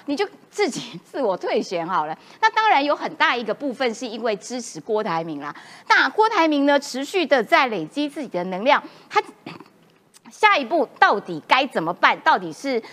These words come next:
呃，三个方案：独立参选，或者是郭柯和，或者是郭柯配的，到底该如何是好？我看起来郭台铭自己可能还没有做最后的拍板，但是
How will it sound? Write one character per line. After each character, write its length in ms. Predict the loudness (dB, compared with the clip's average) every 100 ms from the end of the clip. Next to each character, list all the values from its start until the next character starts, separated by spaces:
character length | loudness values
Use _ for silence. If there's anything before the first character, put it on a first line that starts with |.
| -20 -8
呃， 480 | 2 6 8 6 4 -2
三 380 | 2 4 4 4
个 200 | 4 6
方 240 | 4 2
案： 300 | 4 2 0
独 140 | -2 -2
立 100 | 2
参 240 | 2 2
选， 320 | 4 6 4 4
或 120 | 2
者 100 | 2
是 100 | 0
郭 180 | 0 2
柯 220 | 2 4
和， 260 | 4 4
或 160 | 4 0
者 120 | 0
是 200 | 0 -4
郭 200 | -2 -2
柯 460 | 0 4 6 6 4 2
配 280 | 2 2 0
的， 120 | -12 -16 -20 -2
到 220 | 2 2
底 200 | 0 -8 -2
该 240 | 2 2 -2 -12 _
如 300 | -2 2 4
何 300 | 4 4 4
是 300 | 0 -2 -2
好？ 220 | -2 -6 -8 -14 -20 -20 _ _ -4
我 140 | -4 -4 _ _ _
看 300 | -2 0 0
起 200 | -4 -2
来 220 | 0 0
郭 180 | 0 0
台 120 | 0
铭 160 | -2 -6
自 160 | -8 -8
己 160 | -8
可 300 | -10 -4 -4
能 200 | -2 -6
还 180 | -4 -4
没 200 | -4 -4
有 120 | -4
做 220 | -6 -6 -4
最 200 | -4 -2
后 100 | -4
的 60 |
拍 200 | -2 -2
板， 160 | -2 0
但 180 | 2 2
是 260 | 0 -4